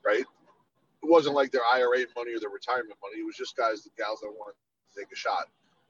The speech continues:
And for me, growth mindset, I, I realized that there was more in this business than I wanted to do, and it certainly wasn't cold calling for individual stocks. So along the way, um, I was about to get married,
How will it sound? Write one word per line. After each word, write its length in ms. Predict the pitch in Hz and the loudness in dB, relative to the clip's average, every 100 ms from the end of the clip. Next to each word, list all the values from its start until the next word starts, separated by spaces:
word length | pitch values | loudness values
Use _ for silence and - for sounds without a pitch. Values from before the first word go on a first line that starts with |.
| - | -10
And 120 | 127 | -10
for 180 | - 135 | -4 -4
me, 420 | 135 190 131 120 131 | 0 0 0 -2 -6
growth 240 | - 127 - | 0 0 2
mindset, 540 | 123 151 143 117 107 110 _ - | 2 2 0 0 0 -2 _ -2
I, 320 | 117 123 123 117 _ _ _ - | 2 2 0 -6 _ _ _ -10
I 60 | 113 | -2
realized 460 | 147 160 131 110 107 | 2 4 4 2 -2
that 200 | 113 107 - | -4 -4 -6
there 100 | 120 | -6
was 160 | 117 113 | -8 -6
more 160 | 131 135 | -2 -2
in 80 | 123 | -4
this 140 | 107 | -6
business 360 | 117 110 113 - | -4 -4 -6 -8
than 140 | 107 | -6
I 40 | |
wanted 300 | 104 113 110 | -4 -4 -6
to 60 | - | -8
do, 180 | 113 117 | -2 -2
and 80 | 107 | -2
it 100 | - | -4
certainly 320 | - 123 - | -2 -2 0
wasn't 320 | 113 104 104 | -2 0 -2
cold 280 | - 120 113 | 0 0 2
calling 380 | - 113 113 104 - _ _ _ | 0 -2 -2 -6 -14 _ _ _
for 140 | - | -12
individual 480 | 117 110 107 104 95 | -10 -8 -8 -6 -4
stocks. 560 | - 101 - - - - - - - - - - - | 0 0 0 -2 -4 -4 -4 -4 -4 -4 -4 -4 -4
So 180 | - 143 | 4 6
along 260 | 131 151 160 | 8 8 8
the 80 | 147 | 8
way, 320 | 147 135 123 | 8 8 6
um, 440 | 113 117 - - | 4 2 2 0
I 60 | 127 | -2
was 120 | 120 | 0
about 200 | 127 120 | 2 0
to 60 | - | 0
get 100 | 143 | -2
married, 340 | 120 117 113 | -2 0 -2